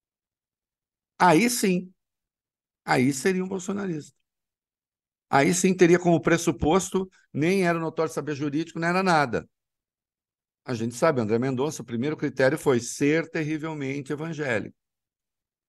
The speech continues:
E eu não tô dizendo com isso que André Mendonça não tenha notório saber jurídico. Ele tem, ele tem uma trajetória na área. Né? Mas se escolheu esse critério primeiro.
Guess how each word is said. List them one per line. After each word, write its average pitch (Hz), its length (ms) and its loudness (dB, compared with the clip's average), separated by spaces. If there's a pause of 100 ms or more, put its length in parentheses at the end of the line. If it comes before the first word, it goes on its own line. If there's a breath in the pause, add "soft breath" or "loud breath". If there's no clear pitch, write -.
(240)
E 147 80 4
eu 151 100 6
não 160 100 0
tô 170 100 0
dizendo 151 260 -2
com 156 220 -2
isso 139 260 0
que 170 60 -6
André 156 200 0
Mendonça 151 360 -4
não 165 180 -4
tenha 156 300 -4
notório 151 320 -6
saber 156 200 -6
jurídico. 151 460 -6 (1700)
Ele 135 160 -4
tem, 170 220 4
ele 139 120 0
tem 120 120 -4
uma 139 100 -2
trajetória 147 640 -2
na 82 140 -8
área. - 160 -18 (1600)
Né? 123 300 -4 (640)
Mas 131 220 4
se 131 80 -2
escolheu 135 680 6 (240)
esse 165 400 6
critério 123 400 -4
primeiro. 147 460 -4